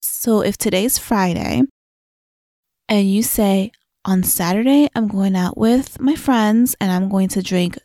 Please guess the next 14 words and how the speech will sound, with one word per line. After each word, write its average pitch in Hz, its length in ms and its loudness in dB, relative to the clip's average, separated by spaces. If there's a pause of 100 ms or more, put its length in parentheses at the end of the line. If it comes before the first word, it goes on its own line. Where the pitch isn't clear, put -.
two 262 320 2
bottles 254 400 2
of 277 100 4
wine, 185 640 0 (500)
or 196 140 2
I'm 190 100 0
gonna 208 160 2
have 185 360 -2 (240)
ten 240 400 2
shots 262 360 2
of 269 120 -2
tequila," 196 720 -2 (580)
that's 208 400 -4
fine 214 640 2